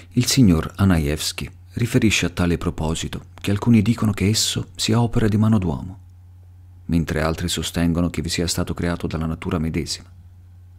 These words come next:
O magari varietà di tinte. Poniamo pure che ci sia varietà di tinte. Sì, perché anche soltanto riuscire a distinguere, in tutti i secoli e presso tutti i popoli, quali uniformi da parata fossero uniformi militari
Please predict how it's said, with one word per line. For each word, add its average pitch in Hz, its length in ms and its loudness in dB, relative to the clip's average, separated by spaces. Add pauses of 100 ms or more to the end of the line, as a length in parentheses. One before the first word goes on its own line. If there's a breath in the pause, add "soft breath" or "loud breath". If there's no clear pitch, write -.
(800)
O 117 80 0
magari 120 280 6
varietà 104 380 2
di 90 100 -2
tinte. - 460 -10 (960 loud breath)
Poniamo 139 340 8
pure 135 240 12
che 123 120 2
ci - 100 -2
sia 113 220 2
varietà 98 380 4
di 90 120 0
tinte. - 440 -10 (760)
Sì, - 260 -6 (280)
perché 82 240 -2
anche 87 180 0
soltanto 85 440 0
riuscire 82 420 0
a 85 40 2
distinguere, 71 680 -2 (300 loud breath)
in 76 180 -2
tutti - 240 -4
i 76 40 0
secoli 80 460 0
e 65 60 -4
presso - 400 -2
tutti - 240 -6
i 69 40 -4
popoli, 69 460 -6 (400 loud breath)
quali 104 220 2
uniformi 104 480 4
da 95 100 2
parata - 380 6
fossero - 380 -2
uniformi 80 440 -2
militari 76 600 -2